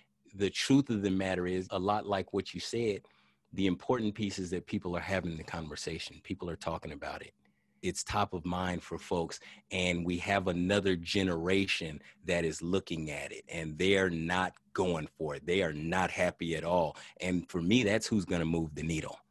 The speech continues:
It's not gonna be the old guard. It's not gonna be, you know, those people or those of us who have been hanging around and doing the same thing for however many centuries. It's gonna be these young folks who are looking at this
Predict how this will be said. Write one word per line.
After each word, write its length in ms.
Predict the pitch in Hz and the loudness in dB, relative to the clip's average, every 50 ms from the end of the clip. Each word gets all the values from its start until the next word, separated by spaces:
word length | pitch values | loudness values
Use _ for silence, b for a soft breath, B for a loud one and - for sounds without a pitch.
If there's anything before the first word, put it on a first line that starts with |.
| b b b b b b b b | b b b b b b b b
It's 200 | 82 87 - - | 0 0 2 4
not 200 | 98 95 101 98 101 | 4 4 4 4 6
gonna 180 | 110 110 107 | 6 6 8
be 160 | 98 107 104 | 8 8 8
the 100 | 98 98 - | 6 6 6
old 300 | 98 98 95 90 90 82 | 6 6 8 6 6 4
guard. 280 | 82 90 90 90 90 90 | 4 4 6 6 6 4
It's 120 | 87 - 95 | 2 2 2
not 220 | 95 98 98 95 | 2 2 2 2
gonna 180 | 104 104 101 95 | 4 4 4 4
be, 160 | 92 101 101 | 4 4 4
you 260 | 101 98 95 98 95 | 4 6 6 6 6
know, 180 | 95 95 92 87 | 6 6 6 4
those 480 | 82 92 92 95 92 92 92 90 - | 4 4 6 6 6 6 4 2 0
people 340 | - - 101 92 - 95 90 | 0 0 0 0 2 2 2
or 360 | 90 87 87 87 85 80 82 | 2 2 2 0 0 0 0
those 320 | 78 87 90 95 101 87 95 | 2 4 4 6 6 6 4
of 140 | 87 78 | 4 6
us 240 | 95 92 92 92 - | 6 6 6 6 4
who 100 | - 92 | 2 2
have 120 | 90 82 82 | 2 2 2
been 140 | 90 85 | 2 0
hanging 360 | 80 - 98 98 98 98 92 92 | 2 2 2 4 4 4 4 2
around 400 | 90 90 92 92 92 92 92 92 | 2 2 2 2 2 2 0 0
and 140 | 87 85 78 | 0 0 0
doing 240 | 87 92 92 90 92 | 0 0 0 0 0
the 80 | 90 87 | -2 -2
same 360 | - - 92 92 92 92 90 | -2 -4 -2 -2 0 -2 -2
thing 520 | - - 95 95 95 90 90 87 90 87 B B B B B B _ | -2 -2 0 2 2 2 0 -2 -4 -6 B B B B B B _
for 280 | - - 95 90 90 87 | -4 0 0 2 2 0
however 460 | 85 95 92 95 95 95 87 90 92 90 | 0 0 2 2 2 2 2 0 0 0
many 420 | 92 92 95 92 90 92 92 92 | 2 2 2 2 0 0 -2 -4
centuries. 540 | - - - 110 104 101 - 90 90 87 - B B B B - | -2 2 4 4 4 4 4 2 0 0 0 B B B B -4
It's 160 | 101 107 - | -4 -2 -2
gonna 260 | - 113 104 104 95 | 0 0 0 2 2
be 220 | 90 98 98 95 | 0 0 0 0
these 300 | 90 85 95 92 90 82 85 | 0 0 0 -2 -2 -2 -2
young 320 | 90 101 110 117 117 113 - _ | 0 2 2 2 2 0 -2 _
folks 300 | - 95 92 87 - - | 0 0 0 0 0 -2
who 140 | - 92 92 | -2 0 2
are 60 | 90 85 | 2 2
looking 340 | 90 98 110 - 117 101 | 2 2 2 2 2 0
at 120 | 95 85 - | -2 -2 0
this 220 | 92 92 87 - | -2 -2 -2 -2